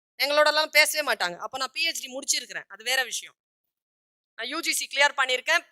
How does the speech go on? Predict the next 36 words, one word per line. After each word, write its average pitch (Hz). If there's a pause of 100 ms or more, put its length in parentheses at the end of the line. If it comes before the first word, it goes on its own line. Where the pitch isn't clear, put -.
பி 269
ஹெச் 311
டி 262
முடிச்சிருக்கேன். 277
I 247
am 247
eligible 311
to 359 (760)
be 285
a 359 (380)
professor 311
in 269 (120)
any 359
university 311
under 254
this, 220 (120)
uh, 185 (440)
um, 190 (600)
Indian 277
government. 156 (560)
அந்த 285
தகுதி 392
எனக்கு 311
இருக்கு. 269
ஆனா 359
நான் 339
அங்க 381
பி 403
டி 392
டீச்சரா 320
தானே 302
போயிருக்கேன். 247 (840)
ஸ்டூல் 453
தாங்க 359
எனக்கு 254
கொடுத்துருப்பாங்க, 196